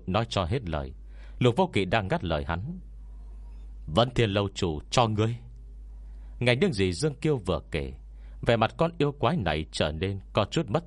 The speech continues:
tự nhiên. Do dự một hồi, Lục Vô Kỵ tiếp tục nói với thanh niên: "Ngoài trừ hải đồ,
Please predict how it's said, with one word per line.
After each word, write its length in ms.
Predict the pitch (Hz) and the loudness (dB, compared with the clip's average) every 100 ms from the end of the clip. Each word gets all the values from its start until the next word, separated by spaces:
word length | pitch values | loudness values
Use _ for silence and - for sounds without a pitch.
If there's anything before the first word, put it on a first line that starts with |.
| - | 0
tự 120 | 90 | 0
nhiên. 300 | 76 85 95 - - - - - | 0 -2 -2 -6 -14 -16 -14 -10
Do 180 | - 143 | 2 4
dự 160 | 107 95 | 4 2
một 200 | 82 76 | 2 0
hồi, 280 | 78 67 69 - - - | -2 -4 -8 -14 -16 -2
Lục 160 | 120 120 | 4 4
Vô 140 | 196 - | 4 2
Kỵ 120 | 98 | 0
tiếp 220 | - 190 - | 2 -2 0
tục 160 | 90 - - - - | -2 -2 -10 -14 0
nói 160 | 92 | 2
với 140 | 92 127 - | 2 0 0
thanh 220 | 95 87 | -2 0
niên: 240 | 87 92 - - - - - - - - - | -2 -4 -8 -16 -16 -16 -16 -14 -14 -14 4
"Ngoài 180 | 127 123 | 6 6
trừ 260 | - 113 | 6 4
hải 220 | 95 85 76 | 4 0 0
đồ, 300 | 78 69 | -4 -4